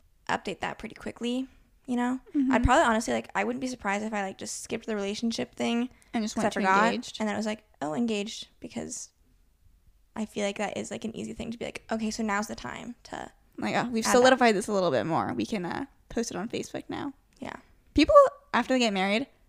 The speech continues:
Speaker 2: are quick to change their Facebook stuff.
Speaker 1: Mm-hmm.
Speaker 2: Like, go
Speaker 1: Haley
Speaker 2: change the
Speaker 1: was
Speaker 2: name,
Speaker 1: on it.
Speaker 2: change the relationship status. It's kinda funny.
Speaker 1: Yeah, it's like, I gotta go through and update my things.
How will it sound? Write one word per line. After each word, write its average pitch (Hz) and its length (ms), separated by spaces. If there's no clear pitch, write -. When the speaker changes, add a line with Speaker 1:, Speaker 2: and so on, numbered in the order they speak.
Speaker 2:
are 220 100
quick - 400
to - 80
change 190 300
their 131 120
Facebook - 440
stuff. 240 260
Speaker 1:
Mm-hmm. 233 380
Speaker 2:
Like, 190 200
go 226 120
Speaker 1:
Haley 226 40
Speaker 2:
change 233 280
the 254 40
Speaker 1:
was 240 80
Speaker 2:
name, 233 140
Speaker 1:
on 233 160
it. 233 400
Speaker 2:
change 254 280
the 233 200
relationship 233 440
status. 233 440
It's - 100
kinda 254 220
funny. 233 320
Speaker 1:
Yeah, 233 260
it's - 140
like, 220 120
I 233 180
gotta 208 160
go 214 160
through 226 220
and 214 340
update 226 320
my 233 160
things. 240 680